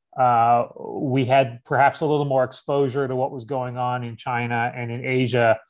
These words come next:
um, than other companies did. And we had actually planned a practice work from home day. Um, ever, you know, it was, I can't remember, was it Evernote Works from Home or something? We had,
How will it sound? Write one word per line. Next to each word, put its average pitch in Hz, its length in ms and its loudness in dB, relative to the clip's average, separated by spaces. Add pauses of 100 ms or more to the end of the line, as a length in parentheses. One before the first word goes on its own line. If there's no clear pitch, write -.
(380)
um, 120 320 -2
than 123 440 -4
other 131 240 2
companies 120 560 -6
did. 107 420 -4
And 123 160 -2
we 127 120 6
had 135 100 6
actually 151 480 4
planned 139 580 0
a 123 140 -2 (120)
practice 156 560 -4
work 131 320 -2
from 135 300 -4
home 139 680 -4
day. 104 400 -8 (420)
Um, 120 600 4 (140)
ever, 135 380 0
you 123 80 -2
know, 117 220 0
it - 60 -6
was, 127 200 -4
I 120 160 0
can't 143 220 -8
remember, 123 80 -6
was 110 120 -4
it 139 80 -4
Evernote 147 380 -2
Works 131 220 -4
from 127 160 -6
Home 113 280 0
or - 120 -8
something? 156 440 -8
We 127 140 2
had, 131 300 4